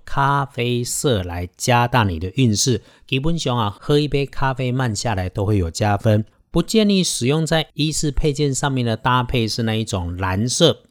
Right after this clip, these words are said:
尤其破破旧旧的浅蓝色。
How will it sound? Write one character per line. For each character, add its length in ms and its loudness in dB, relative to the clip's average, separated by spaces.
尤 260 0
其 220 -4
破 180 0
破 180 -2
旧 200 -2
旧 180 -2
的 140 -2
浅 280 -6
蓝 240 -8
色。 280 2